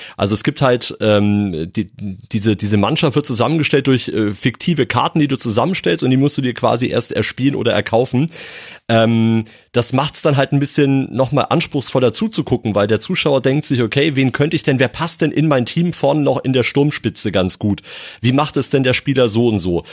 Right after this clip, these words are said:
Äh, welche Karten lege ich da nochmal drauf?“ Man kann nämlich diese Karten auch nochmal sozusagen zu einem bestimmten,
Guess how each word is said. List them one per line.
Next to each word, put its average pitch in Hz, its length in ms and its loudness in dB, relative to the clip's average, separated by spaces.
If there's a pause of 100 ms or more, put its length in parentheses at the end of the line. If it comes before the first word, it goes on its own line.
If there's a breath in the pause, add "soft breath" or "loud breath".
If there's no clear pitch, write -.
(200 loud breath)
Äh, 110 220 2
welche 139 320 0
Karten 131 400 0
lege 131 180 0
ich 147 120 -4
da 123 100 2
nochmal 120 220 2
drauf?“ 107 260 0
Man 104 140 0
kann 127 140 -2
nämlich 135 160 0
diese 117 240 -2
Karten 113 280 -2
auch 110 60 0
nochmal 117 220 2
sozusagen 107 680 0
zu - 100 -2
einem 107 140 2
bestimmten, 117 640 2